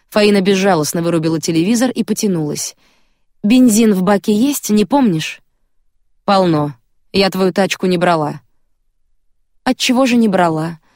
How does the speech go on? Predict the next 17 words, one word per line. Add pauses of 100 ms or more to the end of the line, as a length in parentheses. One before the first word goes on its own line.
(180)
Фаина
наклонила
голову, (200)
потёрлась
щекой
о
плечо. (1120)
«Тащила
такую
тяжёлую
сумку,
радость
моя». (600)
Она
потянулась
к
Али,